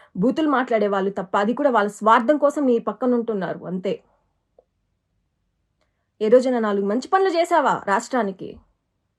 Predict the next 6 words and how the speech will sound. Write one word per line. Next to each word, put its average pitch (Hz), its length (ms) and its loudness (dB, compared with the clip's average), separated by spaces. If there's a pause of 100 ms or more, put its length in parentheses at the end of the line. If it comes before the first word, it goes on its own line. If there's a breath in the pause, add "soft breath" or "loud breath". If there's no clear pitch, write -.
(640 loud breath)
అంతెందుకు, 359 640 2 (120)
నీ 269 80 0
కన్న 330 500 4
తల్లి, 285 640 0 (480)
నీ 254 120 2
కోసం, 320 540 2